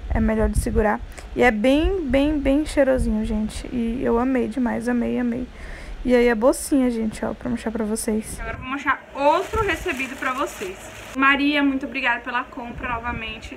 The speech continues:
Desejo saúde e prosperidade pra família. A, beijos, Mari ou Eman-, ou Emanu, eu não sei. Mas, ó, cartinha.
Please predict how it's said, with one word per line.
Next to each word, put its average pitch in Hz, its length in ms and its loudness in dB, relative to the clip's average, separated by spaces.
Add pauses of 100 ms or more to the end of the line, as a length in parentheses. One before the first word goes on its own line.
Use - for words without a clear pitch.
(100)
Desejo 240 360 -6
saúde 269 440 0
e - 20 -10
prosperidade 254 640 -6
pra - 160 -12
família. 240 400 -8 (1300)
A, 269 160 4
beijos, 277 600 -2 (340)
Mari 254 460 4
ou - 100 4
Eman-, 285 340 8 (300)
ou 240 160 -2
Emanu, 247 460 -2 (320)
eu 240 100 -8
não 247 140 -12
sei. 214 280 -12 (1800)
Mas, 226 400 -4
ó, 202 140 -6 (200)
cartinha. - 480 -8